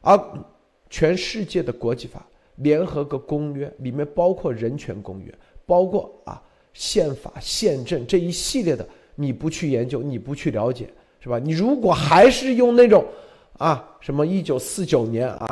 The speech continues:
这个毛当时中共成立政府的方式，幻想着这种成立，那都是做梦。我告诉你，是不可能有任何，就不需要，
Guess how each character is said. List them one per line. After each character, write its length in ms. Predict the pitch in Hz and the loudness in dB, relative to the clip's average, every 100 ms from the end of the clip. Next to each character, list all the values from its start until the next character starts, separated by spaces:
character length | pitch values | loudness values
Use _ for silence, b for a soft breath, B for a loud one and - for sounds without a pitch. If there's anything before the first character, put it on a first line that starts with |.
| - - | -12 -14
这 60 | - | -10
个 140 | 117 - b b b | -10 -12 b b b
毛 540 | 160 185 170 202 226 - - - _ - | 6 8 12 10 10 4 -10 -20 _ 4
当 180 | 170 170 | 4 4
时 260 | 151 139 - - | 0 -4 -6 -4
中 240 | - 185 196 | 2 4 6
共 280 | 269 196 - | 4 2 -2
成 240 | - 143 156 | -2 2 2
立 220 | 170 - b b | 0 -4 b b
政 200 | - 214 | 4 6
府 120 | 156 131 | 4 2
的 140 | 139 | 2
方 200 | 147 147 | 2 0
式， 160 | - - b b b b | -2 -10 b b b b
幻 360 | - 262 202 | 6 8 8
想 280 | - 131 110 | 4 0 -2
着 140 | 135 | -4
这 140 | 135 185 | -2 -2
种 120 | 127 | -2
成 200 | - 117 | -4 -8
立， 80 | 120 b b | -10 b b
那 220 | b - 120 | b -10 -8
都 160 | 117 | -6
是 100 | 131 | -6
做 240 | 143 151 135 | -8 -8 -8
梦。 180 | 147 - - | -10 -12 -18
我 100 | 95 | -18
告 120 | 107 | -18
诉 60 | 107 | -20
你， 60 | - _ | -20 _
是 140 | - - | -20 -14
不 200 | 202 185 | -8 -8
可 200 | - - | -4 -4
能 180 | 101 120 | -4 -6
有 160 | 147 95 | -6 -6
任 140 | 131 | -8
何， 100 | 113 - | -10 -4
就 140 | 285 | -4
不 320 | - - 269 | -2 0 2
需 160 | 294 | 4
要， 100 | 359 | 4